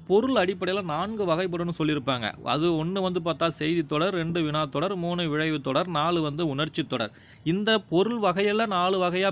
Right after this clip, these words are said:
பிரிச்சிருக்கக்கூடிய இந்த தொடர்கள் என்னன்னு பார்க்க போறோம்.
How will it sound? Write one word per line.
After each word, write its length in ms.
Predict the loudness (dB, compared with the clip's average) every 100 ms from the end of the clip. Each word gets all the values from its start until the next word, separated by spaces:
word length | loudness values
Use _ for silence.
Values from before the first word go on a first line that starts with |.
| 0
பிரிச்சிருக்கக்கூடிய 640 | -6 -2 0 0 -2 0
இந்த 340 | 0 0 -2 -2
தொடர்கள் 360 | 0 0 0
என்னன்னு 220 | 0 -2
பார்க்க 380 | -2 -2 -2 -2
போறோம். 220 | 0 0